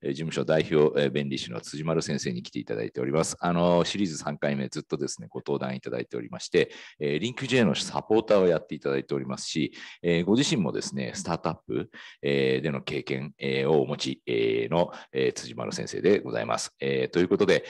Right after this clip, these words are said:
えー、辻丸先生からまずですね、どんどん切り込んでいただいて、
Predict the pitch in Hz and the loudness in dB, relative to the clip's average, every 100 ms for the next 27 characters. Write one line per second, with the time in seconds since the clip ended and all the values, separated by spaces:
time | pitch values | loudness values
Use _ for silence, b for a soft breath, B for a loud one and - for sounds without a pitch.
0 | B - 78 80 73 71 65 - 80 110 | B -2 2 4 4 2 -2 -4 -2 -2
1 | 120 139 156 131 85 69 78 58 - 62 | 0 -2 0 2 2 0 -4 -8 -12 -12
2 | 52 80 69 64 73 76 90 76 60 58 | -8 -6 -6 -6 -6 0 2 2 2 0
3 | 62 - 76 | 0 2 2